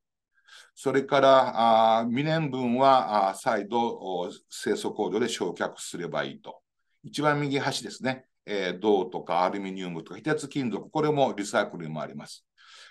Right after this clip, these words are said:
えー、土木資材として使っていく、仮想ロ板材等で使っていくのは、ここに示してますように、えー、十三ミリアンダーですね。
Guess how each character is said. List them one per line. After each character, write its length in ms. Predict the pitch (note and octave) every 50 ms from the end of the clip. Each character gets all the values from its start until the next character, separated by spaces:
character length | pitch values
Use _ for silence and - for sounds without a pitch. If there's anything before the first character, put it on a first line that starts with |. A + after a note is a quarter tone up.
| - _ -
え 80 | B2+
ー、 40 | B2
土 120 | B2 C#3+ C#3+
木 200 | E3 E3 - -
資 120 | - E3
材 180 | F3 F3 E3 E3
と 80 | D3+
し 60 | -
て 100 | - C3+
使 240 | - - - - B2
っ 140 | A#2 A2+ -
て 80 | A#2+ A#2
い 40 | A2
く、 100 | - -
仮 120 | C3+ B2+
想 160 | - D#3 D#3+
ロ 120 | D#3+ D#3+ D#3+
板 200 | D#3+ E3 D#3+ D#3
材 200 | D3+ C#3+ C3+ C3
等 180 | C3+ D3 C#3 B2+
で 80 | A#2+
使 220 | - - - C3+ B2+
っ 100 | B2 -
て 100 | - B2
い 40 | -
く 100 | - D3
の 80 | D3+
は、 120 | C3+ A#2 -
こ 100 | - -
こ 120 | A#2 A2+
に 60 | -
示 280 | - - A3 G#3+ G#3 -
し 40 | -
て 60 | A3
ま 160 | G#3+ G#3 G3+
す 160 | G#3 - -
よ 180 | G3+ G3+ F#3+ G3
う 40 | A#2+
に、 240 | C3 C3 A2+ - - - - _ _ _ _ _ _
え 560 | G#2+ G#2+ G2+ F#2+ F2+ F2+ E2 E2 E2 D#2+ E2
ー、 40 | F#2 G2+ G2
十 260 | F#2 - B2 C3+ D3
三 340 | C#3 - - C3+ C3+ C3+ C3+
ミ 80 | C3 C3
リ 180 | B2+ B2+ B2+ -
ア 160 | A2 A#2 A#2
ン 100 | G2+ E2+
ダ 100 | C#2+ B1
ー 60 | -
で 20 | -
す 120 | - - A2+
ね。 200 | C#3 C#3 -